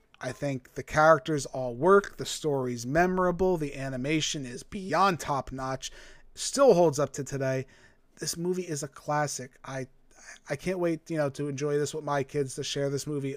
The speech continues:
over and over again. I always have a good time. Th-, it's always ha-, finds a way to make me smile.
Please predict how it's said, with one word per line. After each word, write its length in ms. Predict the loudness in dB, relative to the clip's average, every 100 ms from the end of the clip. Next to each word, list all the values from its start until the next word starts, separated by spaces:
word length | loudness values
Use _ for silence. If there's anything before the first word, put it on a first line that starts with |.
| -2
over 300 | -2 0 -2
and 100 | -2
over 300 | -2 -2 -4
again. 400 | -2 -2 -2 -6 -12 2
I 120 | 4
always 220 | 6 4
have 140 | 2 -2
a 60 |
good 160 | -4 -4
time. 400 | -2 -2 -4 -6
Th-, 160 | -8 -8 -2
it's 220 | -2 0
always 400 | 0 2 0 0
ha-, 160 | -2 2
finds 300 | 4 4 4
a 40 |
way 80 | 2
to 80 | 2
make 240 | 0 -2
me 80 | -6
smile. 580 | -4 4 8 8 8